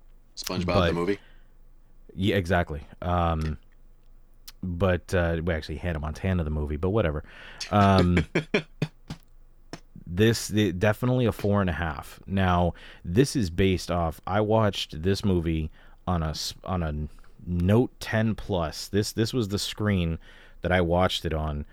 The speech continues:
Speaker 1: Okay.
Speaker 2: w-, at work in broad daylight. And, I mean, reading the subtitles on this, watching the movie on this, um, it still was tense as fuck,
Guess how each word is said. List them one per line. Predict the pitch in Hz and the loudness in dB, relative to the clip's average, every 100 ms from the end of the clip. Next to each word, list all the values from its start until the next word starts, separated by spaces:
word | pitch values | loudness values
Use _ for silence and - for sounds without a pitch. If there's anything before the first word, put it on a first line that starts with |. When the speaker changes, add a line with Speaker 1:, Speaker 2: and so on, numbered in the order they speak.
| - - - | -20 -20 -18
Speaker 1:
Okay. | 80 78 76 - | -10 -8 -10 -10
Speaker 2:
w-, | 80 85 - | -8 -8 -2
at | 95 95 | -2 0
work | 87 87 104 - - - - - - - - | -2 2 2 0 -10 -14 -16 -20 -20 -20 -8
in | 95 85 | -6 -4
broad | 76 92 107 82 | 0 4 4 4
daylight. | 90 82 76 69 - - - - - - | 0 0 -4 -8 -10 -18 -20 -20 -20 -8
And, | 92 87 80 78 80 - | -2 -2 0 -2 -4 -2
I | 90 | -2
mean, | 80 | 0
reading | 82 95 120 120 | 2 6 6 6
the | 104 | 2
subtitles | 92 104 90 95 90 82 | 0 -2 2 2 2 0
on | 85 82 | -2 -2
this, | 80 78 - - - - - - | -2 -4 -8 -14 -18 -20 -20 -12
watching | 71 82 98 104 110 | -6 0 2 2 2
the | 92 | 2
movie | 90 92 85 85 | 4 2 2 0
on | 82 | 0
this, | 80 80 78 - - - - - - - | -2 -4 -6 -10 -14 -20 -20 -20 -20 -4
um, | 87 82 80 76 73 69 - - - - - - - - - | 0 2 0 -2 -6 -10 -14 -20 -20 -20 -20 -20 -20 -20 -2
it | 104 - | -2 -2
still | - - - 113 110 85 - - - | -8 -10 0 4 6 4 -4 -16 -12
was | 80 78 | -10 -8
tense | - - 101 110 117 | -10 -2 0 0 -4
as | 113 | -8
fuck, | - 82 80 | -4 -4 -4